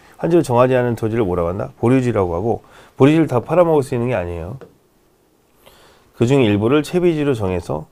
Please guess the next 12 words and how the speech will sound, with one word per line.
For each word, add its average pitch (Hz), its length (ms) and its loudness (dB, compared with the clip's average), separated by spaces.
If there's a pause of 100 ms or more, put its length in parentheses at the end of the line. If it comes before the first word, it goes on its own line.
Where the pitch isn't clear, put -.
(360)
교체하는데 110 680 0 (460)
경비에 123 380 0
충당할 113 460 -4
수 - 120 -10
있어요. - 160 -12
토목공사에서 147 680 2
일반 110 300 2
분양에 87 240 -6
대해서. 80 180 -10
그래서 101 220 -2
보류지 131 420 2
이퀄, 107 340 0